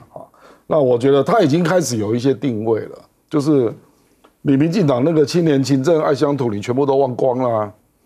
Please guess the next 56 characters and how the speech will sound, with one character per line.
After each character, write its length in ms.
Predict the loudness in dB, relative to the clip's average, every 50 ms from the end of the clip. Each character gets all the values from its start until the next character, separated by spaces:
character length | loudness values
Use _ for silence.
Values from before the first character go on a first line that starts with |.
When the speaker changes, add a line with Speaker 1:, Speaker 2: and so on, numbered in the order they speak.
| _ _ _ _ _ _ _ _ _ _ _ _
Speaker 2:
那 140 | -2 -2 0
那 180 | 2 2 2
些 180 | 2 2 2 2
票 280 | 2 2 2 2 4 4
应 100 | 4 4
该 80 | 4 4 4 2 2 0 -4 -6 -6 -4 -2
要 140 | 0 2 2
来 100 | 0 0
支 160 | -2 -2 -2
持 100 | -2 -4
柯 180 | -2 -2 -2 -2
文 100 | -2 -2
哲 140 | -4 -8 -8
才 160 | -8 -10 -10
对 160 | -10 -10 -10 -10 -10
啊。 60 | -12 -16 -18 -20 _ -20 -20 -18
Speaker 1:
嗯。 240 | -16 -16 -16 -16 -18 -20 -6 -4
Speaker 2:
他 100 | -2 0
是 140 | 0 2 2
一 120 | 2 2
个 280 | 4 4 4 4 4 4
维 340 | 4 4 4 4 4 2 2
持 540 | 0 -2 0 2 2 4 4 4 2 0 -4 -10 -20 _
民 140 | -2 0 0
进 140 | 2 2 2
党 160 | 0 0 -2
初 240 | -4 -4 -2 0 0
心 300 | 0 0 0 0 0 2
的 360 | 2 2 4 2 2 0 -4 -10 -20 _ _
本 140 | -2 0 0
土 140 | 0 0
政 220 | 0 0 -2 -2 -4
党 100 | -6 -8
啊， 240 | -10 -14 -18 -20 -20 _ _
我 160 | 0 0 2
认 80 | 0
为 120 | 0 -2 -2
他 120 | 0 0
会 120 | 0 0 0
逐 120 | -2 -2
渐 220 | -2 0 -2 0
这 80 | 0 -2
样 180 | -2 -2 -4 -6
定 220 | -6 -6 -6 -8 -10
位。 180 | -10 -12 -12 -16 _ _ _ -20
Speaker 1:
嗯。 100 | -18 -18 -16 -18 -18 -20 -6
Speaker 2:
因 140 | -2 0 2
为 80 | 2 2
柯 140 | 2 2 2
文 160 | 2 2 4
哲 120 | 4 4
一 80 | 4 4
开 200 | 4 4 4 4
始 480 | 2 0 -2 -4 -2 -2 -2 -2 -4 -4
出 300 | -6 -6 -6 -2 0 0
来， 480 | 2 2 4 4 4 4 2 0 -2